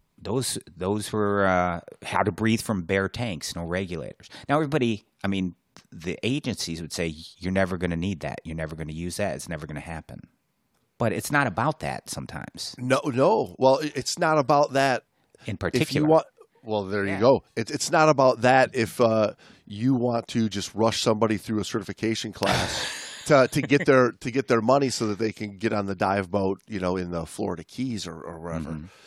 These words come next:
Speaker 2: But to go from having a certification card to being a diver, to being a diver's diver,
Speaker 1: Oh.
Speaker 2: you're damn right you need that training.
Speaker 1: Yes. Just, just stuff that he was doing that I,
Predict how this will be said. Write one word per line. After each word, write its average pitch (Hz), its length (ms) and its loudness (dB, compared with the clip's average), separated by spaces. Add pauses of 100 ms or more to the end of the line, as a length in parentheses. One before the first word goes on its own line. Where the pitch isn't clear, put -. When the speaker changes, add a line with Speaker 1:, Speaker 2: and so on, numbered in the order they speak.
(260)
Speaker 2:
But 123 280 4 (600)
to 123 560 4 (880)
go 143 260 6
from 127 400 0
having 131 460 0
a 117 40 -2
certification 127 800 -4
card 143 460 -2 (400)
to 131 100 -4
being 127 500 4
a 95 100 -4
diver, 110 760 -2 (340)
to 131 80 -4
being 120 220 -2
a 101 60 -4
diver's 117 560 -2
diver, 143 460 0 (580)
Speaker 1:
Oh. 85 180 0
Speaker 2:
you're 113 120 0
damn 135 340 2
right 190 180 6
you 202 140 -6
need 113 220 -4
that 95 260 -6
training. 82 360 -8 (200)
Speaker 1:
Yes. 80 580 -12 (920)
Just, 151 240 -6
just 139 240 2
stuff - 280 2
that 101 260 2
he 117 220 2
was 113 180 2
doing 98 240 2
that 85 160 2
I, 80 240 -2